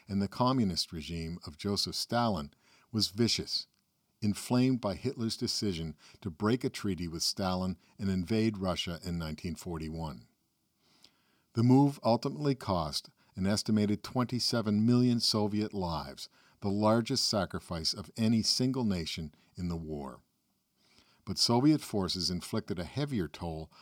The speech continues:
on their German adversaries than any other Allied military.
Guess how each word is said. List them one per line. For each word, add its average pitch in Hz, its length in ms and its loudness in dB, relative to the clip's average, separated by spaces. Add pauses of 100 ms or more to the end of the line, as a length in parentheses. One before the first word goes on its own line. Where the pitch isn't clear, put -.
(140)
on 98 120 2
their 98 120 2
German 120 480 2
adversaries 92 840 -4 (200)
than 98 140 -2
any 110 360 2
other 90 300 -4
Allied 82 400 -4
military. 85 720 -4